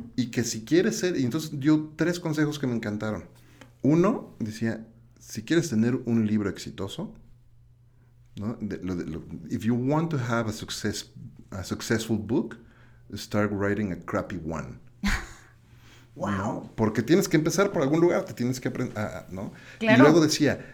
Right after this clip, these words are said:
Speaker 1: "Si está, si lo que te preocupa es que te juzguen, ya lo están haciendo de todas maneras".
Speaker 2: Sí, claro.
Speaker 1: Así es que dales algo que ju-, puedan juzgar bien.
Speaker 2: Exacto.
Speaker 1: ¿No? En todo caso.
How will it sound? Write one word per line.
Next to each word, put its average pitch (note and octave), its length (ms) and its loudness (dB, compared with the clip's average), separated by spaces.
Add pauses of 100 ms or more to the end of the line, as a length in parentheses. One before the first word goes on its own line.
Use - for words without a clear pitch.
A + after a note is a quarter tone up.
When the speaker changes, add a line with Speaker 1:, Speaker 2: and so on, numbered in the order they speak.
(120)
Speaker 1:
"Si - 260 0
está, E3+ 480 2
si - 140 0
lo C3 180 6
que C3 100 0
te C3 140 2
preocupa F#3+ 560 -2
es E3+ 220 0
que - 180 -2
te A2+ 260 -6
juzguen, A#2 760 -2 (1000)
ya F3+ 100 0
lo A3+ 80 0
están G3 220 -2
haciendo F3+ 400 0
de E3 40 -4
todas E3 240 -4
maneras". E3 360 -4
Speaker 2:
Sí, F#4 400 6
claro. E4+ 320 4
Speaker 1:
Así D4+ 100 8
es D#3+ 80 6
que E3+ 160 8
dales D#3+ 440 2
algo C#3+ 600 0 (220)
que C3+ 80 2
ju-, - 160 -10
puedan C#3 260 6
juzgar C#3+ 400 0
bien. F3 260 2
Speaker 2:
Exacto. A#3+ 400 0
Speaker 1:
¿No? G3 280 2
En C3+ 140 0
todo C#3+ 180 0
caso. E3+ 320 -2